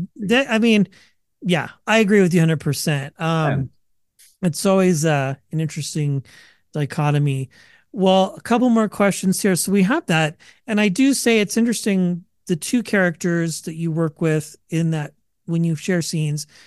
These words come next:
Speaker 1: one has gone to medical school traditionally, I believe, and the other during covid, it was all virtual. So there's the learning curves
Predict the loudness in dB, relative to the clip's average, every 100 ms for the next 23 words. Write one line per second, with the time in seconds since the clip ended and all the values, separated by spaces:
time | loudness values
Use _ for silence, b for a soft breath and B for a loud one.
0 | b b -2 2 4 4 2 2 -2 -4
1 | 0 0 0 0 2 0 -2 -4 -6 -4
2 | -4 -4 -6 -2 -2 -2 -2 -2 -2 -2
3 | -4 -2 -2 -2 -2 -2 0 -2 -4 b
4 | b b b -6 -2 0 0 0 0 0
5 | -2 -4 -2 -2 0 2 2 0 -4 -4
6 | -4 -4 -2 -4 -6 -6 -4 -2 0 -2
7 | -2 -4 -2 -6